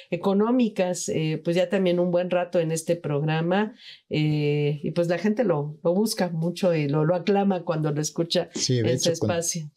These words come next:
Speaker 2: continuamos con esta sección que se llama En Déficit.
Speaker 1: Que quedó sin-, temporalmente suspendida, ¿no? Por las ca-, la,
Speaker 2: De las,
Speaker 1: el periodo
Speaker 2: claro.
Speaker 1: electoral, ¿no?
Speaker 2: Ujú.
Speaker 1: Ajá.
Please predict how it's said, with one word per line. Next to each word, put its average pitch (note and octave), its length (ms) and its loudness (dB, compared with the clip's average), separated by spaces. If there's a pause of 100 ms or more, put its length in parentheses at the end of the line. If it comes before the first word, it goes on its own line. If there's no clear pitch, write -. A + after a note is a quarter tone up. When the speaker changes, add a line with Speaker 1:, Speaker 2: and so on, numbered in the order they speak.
Speaker 2:
continuamos A#2+ 760 2
con G#2 280 2
esta G2+ 680 2
sección G#2 480 0
que - 80 -6
se - 80 0
llama G#2 200 2
En G2+ 160 4
Déficit. B2 480 0 (260)
Speaker 1:
Que E3+ 140 -2
quedó F#3 300 2
sin-, F3 160 -4
temporalmente F#3 800 2
suspendida, D3+ 580 0
¿no? F3 160 -2
Por - 140 -2
las D3 340 -2
ca-, D3 200 -2
la, D3+ 260 0
Speaker 2:
De B2+ 140 2
las, G#2+ 260 2
Speaker 1:
el E3+ 60 2
periodo F3 160 2
Speaker 2:
claro. G#2 140 2
Speaker 1:
electoral, C#3+ 420 0
¿no? A3+ 280 0
Speaker 2:
Ujú. A2+ 300 2
Speaker 1:
Ajá. E3 240 0